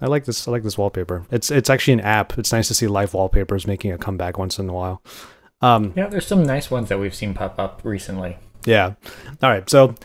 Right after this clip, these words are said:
Speaker 1: into the main show. Um, I just wanted to have a little bit of that gaming talk 'cause it's always fun.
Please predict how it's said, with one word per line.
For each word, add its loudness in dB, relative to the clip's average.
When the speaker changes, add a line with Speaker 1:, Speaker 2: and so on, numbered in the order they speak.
Speaker 1:
into 4
the 0
main 4
show. 2
Um, -2
I 0
just 0
wanted 2
to 0
have 2
a 0
little 2
bit 0
of -4
that 2
gaming -2
talk -2
'cause -6
it's -6
always 0
fun. 6